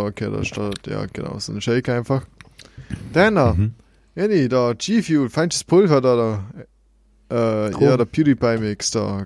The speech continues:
Speaker 1: Sehr geil, das ist irgendwie so, keine Ahnung.
Speaker 2: <laughs>
Speaker 1: Äh, Johannisbeer, irgendwie so geile, geiles Zeug, sehr gut. Und der hier natürlich feinster Gin da.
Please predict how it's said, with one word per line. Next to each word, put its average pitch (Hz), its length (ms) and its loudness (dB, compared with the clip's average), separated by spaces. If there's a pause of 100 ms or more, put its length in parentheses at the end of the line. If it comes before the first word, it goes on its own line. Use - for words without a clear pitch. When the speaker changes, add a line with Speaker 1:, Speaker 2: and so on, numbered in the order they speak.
(100)
Speaker 1:
Sehr 123 260 0
geil, 107 220 2
das 107 100 -2
ist 107 120 -6
irgendwie 113 200 -2
so, 107 140 -4 (300)
keine 110 220 -4
Ahnung. 101 360 -4
Speaker 2:
<laughs> - 40 -14 (1400)
Speaker 1:
Äh, 95 1000 0
Johannisbeer, 139 680 2 (100)
irgendwie 127 320 0
so 123 420 2
geile, 127 340 0
geiles 123 380 -2
Zeug, 143 240 0
sehr 131 240 -2
gut. 151 220 0
Und 196 440 4
der 170 80 6
hier 165 140 2
natürlich 151 560 -4 (240)
feinster 151 480 2
Gin 160 260 2
da. 165 300 4